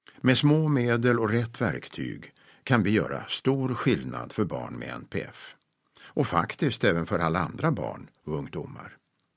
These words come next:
Den typ av ledarskap som krävs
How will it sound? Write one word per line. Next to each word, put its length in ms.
Den 360
typ 300
av 120
ledarskap 560
som 160
krävs 520